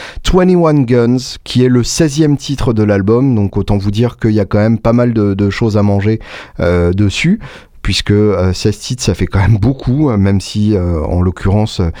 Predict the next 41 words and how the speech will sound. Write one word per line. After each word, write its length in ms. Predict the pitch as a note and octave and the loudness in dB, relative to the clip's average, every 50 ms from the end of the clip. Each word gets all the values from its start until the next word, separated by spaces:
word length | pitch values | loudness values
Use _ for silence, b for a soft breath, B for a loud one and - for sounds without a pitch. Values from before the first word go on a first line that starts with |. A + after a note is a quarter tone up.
| B B B B B | B B B B B
pour 160 | B G#2 G#2 | B 0 0
un 40 | G#2 | 0
groupe 220 | F#2+ F2+ G#2 G2 F#2+ | 0 0 0 0 0
de 80 | G#2 | 0
punk, 240 | F#2 - A2+ A2 G#2+ | 0 0 0 0 0
c'est 140 | - - F#2 | -2 -2 -2
pas 140 | - G#2+ G#2 | -2 -2 -2
si 160 | - - A2 | -4 -4 -4
surprenant 500 | - - - - - G#2+ F#2+ G2 F#2+ F#2 | -2 -4 -4 -2 -2 -2 0 0 0 -2
que 80 | - | -2
ça, 160 | - A2+ A2 G2+ | 0 -2 -2 -2
puisque 320 | - - F2+ - - - | -4 -6 -8 -6 -4 -2
les 200 | G2 F2+ F#2 F2+ | 0 0 0 0
Ramones, 400 | E2+ G2 G2 G2+ G#2 G#2 G#2 F#2+ F#2+ | 0 2 2 2 2 2 0 0 0
euh, 80 | F#2 | 0
il 60 | F2 F2+ | 0 0
y 40 | |
en 100 | F#2 F#2+ | 0 0
a 60 | F#2+ F#2 | 0 0
vingt-cinq. 440 | F2+ F#2+ G2 - - D#3 E3+ E3+ B B B B B B B | 0 0 0 0 0 0 -2 -2 B B B B B B B
Mais 340 | A2 A2+ A#2 B2 B2+ - - A2+ | 2 4 4 4 2 2 0 0
là, 300 | A2 A#2 A#2+ C3 C#3 C#3+ C#3+ | 0 2 2 2 2 2 0
euh, 320 | C3 A2+ A2 G#2+ G2+ G2 | 0 0 0 0 0 0
c'est 240 | - - - A#2 A2 | -2 -2 -2 -2 0
des 160 | G2+ G#2 F#2+ | 0 -2 -4
titres, 380 | - - C#3 C3+ - - - A#2 | -2 -4 -4 -4 -2 0 0 2
euh, 140 | G#2+ G#2 G2 | 2 2 0
que, 100 | F#2+ G#2 | 0 -2
qui 240 | G2+ - - - F#2 | -4 -4 -6 -8 -6
sont, 420 | - - A#2 A#2+ B2 B2 A#2+ - G#2 | -2 0 0 0 0 0 -2 -2 -2
euh, 120 | G2 F#2+ | -2 -2
supérieurs 640 | F2+ - - - G#2+ - A#2+ A2 A2 A#2 B2 B2 A#2 | -2 -2 -4 -4 0 0 0 2 2 2 2 2 0
à 80 | A#2 G#2 | 0 -2
trois 200 | - - A#2 A2 | -2 0 0 2
minutes 420 | A2 A2 A2+ B2 C#3 D3+ - - | 2 2 2 2 0 0 -2 -4
et 240 | G#2 F#2 G#2+ G#2+ G2+ | -2 -2 -2 -2 -2
qui 180 | - - - | -4 -4 -2
même, 260 | A2 A2 A2 A#2+ A#2+ A#2 | 0 2 2 2 2 0
pour 160 | - G#2+ G#2+ | 0 0 0
la 120 | G#2 G2+ | 0 -2
plupart, 400 | - - G2 - B2 A#2+ B2 - | -2 -4 -2 0 0 0 0 -2